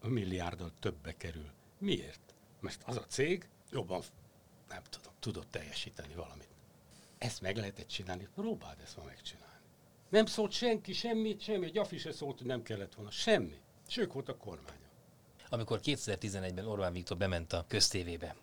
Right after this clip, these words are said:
Speaker 2: ugye úgy volt, hogy Obersovszky Péter, nyugodjék békében, ő fogja interjúzni, és akkor téged kért az Orbán.
Speaker 1: Nem
Speaker 2: Akkor
Speaker 1: ment be a köztévébe, hanem ki kellett menni a parlamentbe. Fölhívott
Speaker 2: Hát tényleg
Speaker 1: en-,
Speaker 2: parlament volt.
Speaker 1: fölhívott engem a, most nem tudom én már, hogy milyen tisztséget viselt akkor pontosan, de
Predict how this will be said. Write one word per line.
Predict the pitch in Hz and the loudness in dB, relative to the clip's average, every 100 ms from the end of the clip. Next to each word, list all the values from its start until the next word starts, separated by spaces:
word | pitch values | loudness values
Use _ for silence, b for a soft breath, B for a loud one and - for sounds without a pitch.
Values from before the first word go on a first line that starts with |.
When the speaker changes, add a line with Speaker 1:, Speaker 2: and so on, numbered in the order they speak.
| 139 | -10
Speaker 2:
ugye | 104 | -4
úgy | 113 98 | -2 -2
volt, | 92 | -4
hogy | 107 | -4
Obersovszky | 98 90 - 92 - | -2 -2 -2 -2 -4
Péter, | 87 87 - 92 - - | -4 -6 -2 -2 -2 -10
nyugodjék | 110 92 92 87 | -6 -4 -2 -2
békében, | 90 85 95 87 87 104 - - | -2 -2 -2 -2 -2 -4 -12 -4
ő | 110 | -2
fogja | 95 104 92 | -2 -2 -2
interjúzni, | 90 87 90 82 80 92 | -2 -2 -4 -6 -8 -4
és | 90 | -2
akkor | - 104 | -2 0
téged | 127 110 101 | 4 4 2
kért | - 95 90 | -2 -2 -2
az | 85 | -6
Orbán. | 80 78 - - B B - | -8 -10 -14 -16 B B -2
Speaker 1:
Nem | 131 | 2
Speaker 2:
Akkor | 156 | 4
Speaker 1:
ment | 120 107 | 4 2
be | 107 | 2
a | |
köztévébe, | 101 120 - 120 123 135 | 0 -4 -4 -2 -2 0
hanem | 113 107 98 | 0 0 -4
ki | - 170 | -6 -8
kellett | 98 92 - | -6 -6 -4
menni | 113 | -4
a | 95 | -4
parlamentbe. | 123 107 87 90 87 B B B B - | -6 -6 -6 -12 -14 B B B B -6
Fölhívott | - 240 151 104 | 6 6 8 4
Speaker 2:
Hát | - | 8
tényleg | 139 | 8
Speaker 1:
en-, | 104 | 12
Speaker 2:
parlament | 110 95 92 90 | 10 10 8 2
volt. | - - | 2 8
Speaker 1:
fölhívott | 240 170 113 131 | 10 10 6 2
engem | 151 175 185 | 4 6 6
a, | 135 117 98 - | 6 4 2 -2
most | - - | -10 -10
nem | 104 | -8
tudom | - 90 90 | -4 -2 -2
én | 87 | -4
már, | 85 | -6
hogy | 85 87 | -6 -6
milyen | 92 90 90 82 | -6 -6 -6 -8
tisztséget | - 92 - 92 87 - | -8 -4 -2 -2 -2 -6
viselt | 92 87 87 - | -10 -8 -8 -10
akkor | - - 85 | -8 -6 -6
pontosan, | - 98 104 95 92 90 | -8 -6 -6 -6 -6 -4
de | 90 | -4